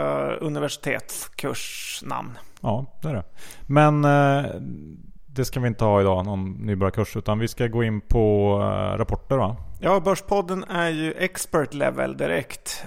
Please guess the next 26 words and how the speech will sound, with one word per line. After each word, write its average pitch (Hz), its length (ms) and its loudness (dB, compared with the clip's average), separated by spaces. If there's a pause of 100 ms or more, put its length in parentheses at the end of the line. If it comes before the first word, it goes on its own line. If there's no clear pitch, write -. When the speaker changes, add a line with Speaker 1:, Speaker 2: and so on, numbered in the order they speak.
Speaker 1:
Och, - 500 -4
eh, 139 300 -2
du 170 300 0
är 165 140 4
ju 170 120 0
expert 190 580 -2
och 165 80 0
jag 151 280 4
är 156 40 0
semi-expert, 127 1000 -4
så 151 100 4
att, - 300 0
eh, 139 80 -2 (380)
vi 180 120 0
kör 190 320 4
väl. 139 320 2 (100)
Men 180 220 0
vi 185 80 2
har 185 280 2
ju 180 260 0
ett - 360 -4
budskap 165 680 -2
från 160 280 0
vår 147 360 0
sponsor 175 500 -2
med. 185 200 -2